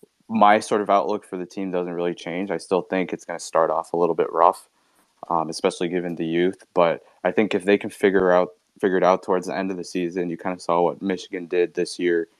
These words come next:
Um, I think that trajectory is pretty likely. Um, we're asking a lot of unknowns to sort of step in. Um, that's why I think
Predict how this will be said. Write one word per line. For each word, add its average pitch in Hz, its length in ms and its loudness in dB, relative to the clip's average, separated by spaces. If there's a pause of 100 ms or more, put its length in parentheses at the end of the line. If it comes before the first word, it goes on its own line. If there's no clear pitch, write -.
(380)
Um, 85 140 2
I 87 80 2
think 98 220 0
that 90 160 4
trajectory 87 680 0
is 90 200 0
pretty 87 340 -2
likely. 82 560 -2 (520)
Um, 80 300 -4
we're 90 220 0 (100)
asking 95 420 4
a 87 100 4
lot 87 400 6
of 85 280 -2 (540)
unknowns 87 580 -6
to 85 120 -10
sort 85 200 -2
of 82 80 -6
step - 300 -2
in. 90 280 -4 (400)
Um, 82 200 0
that's 95 180 0
why 107 100 6 (140)
I 92 80 -4
think 92 300 -6